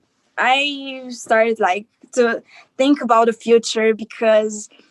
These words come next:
I don't know, <laughs> I had lots of time to spend with myself and think about things.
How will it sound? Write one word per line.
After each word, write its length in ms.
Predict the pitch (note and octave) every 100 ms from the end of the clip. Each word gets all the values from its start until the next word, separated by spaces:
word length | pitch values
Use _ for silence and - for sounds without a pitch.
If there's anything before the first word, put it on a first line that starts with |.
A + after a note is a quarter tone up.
| _
I 140 | - B3+
don't 120 | C4+
know, 320 | C#4+ A3+ G#3+ G3 - D#4
<laughs> 220 | - - -
I 200 | A3 A3+
had 200 | A3 A3 G#3+
lots 280 | A3 G#3+
of 160 | A#3 A3 _
time 380 | F3 D3+ G#3 G#3+
to 100 | G#3
spend 380 | - F#3+ G3+ G#3
with 100 | G#3
myself 580 | G3+ G#3+ - F#3 G3+ G3+
and 180 | G3+ G3+
think 220 | G#3 G#3 - _ -
about 420 | G3+ G3 G#3+ -
things. 500 | F#3+ G3 G3+ A3